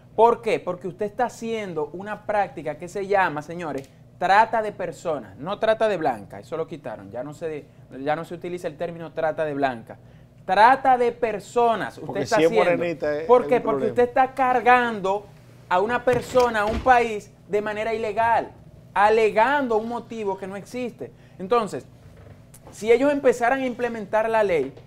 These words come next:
Speaker 1: y cuando detectan un matrimonio falso, inmediatamente aplican eso que establece la ley de la multa de doscientos cincuenta mil dólares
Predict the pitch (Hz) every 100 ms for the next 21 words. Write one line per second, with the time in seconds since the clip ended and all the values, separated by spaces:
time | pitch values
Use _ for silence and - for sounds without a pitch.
0 | - - 208 - 214 208 196 208 202 190
1 | 254 247 220 180 185 220 214 220 220 220
2 | 214 - 220 220 196 - 165 - - -
3 | 240 247 240 233 226 233 233 269 269 262
4 | 254 254 247 214 180 170 - - - 190
5 | - 240 269 247 - 180 185 202 226 226
6 | 220 214 220 214 226 214 208 202 180 -
7 | - 170 185 180 208 247 240 233 214 196
8 | 214 220 220 214 196 202 190 185 208 214
9 | 220 208 160 160